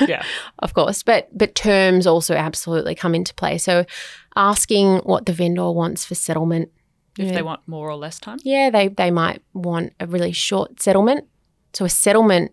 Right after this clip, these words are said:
Speaker 1: is the time when you actually take the keys and, you know, pay all of the money.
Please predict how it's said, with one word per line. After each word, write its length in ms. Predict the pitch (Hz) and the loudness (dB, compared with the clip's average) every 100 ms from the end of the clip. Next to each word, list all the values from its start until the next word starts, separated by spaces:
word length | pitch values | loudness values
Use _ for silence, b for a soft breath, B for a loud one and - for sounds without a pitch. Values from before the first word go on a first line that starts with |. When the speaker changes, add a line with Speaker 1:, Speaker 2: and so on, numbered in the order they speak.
| _ - | _ -4
Speaker 1:
is 200 | 190 170 | -2 -4
the 100 | - | -10
time 420 | - 175 170 175 | -4 0 0 0
when 140 | 175 | 0
you 80 | 170 | 0
actually 540 | 170 - - 170 160 175 B B B B B _ _ _ _ - | -2 -4 -2 0 0 -2 B B B B B _ _ _ _ -6
take 220 | 233 202 | -2 -2
the 80 | 180 | -4
keys 380 | - 160 151 - | -2 -2 -2 -6
and, 140 | 165 | -6
you 60 | 151 | -8
know, 100 | 156 | -10
pay 220 | - 165 | -4 -2
all 180 | 156 85 | -2 -2
of 100 | 170 | -4
the 80 | 170 | 0
money. 340 | 160 - 185 | 0 -2 -6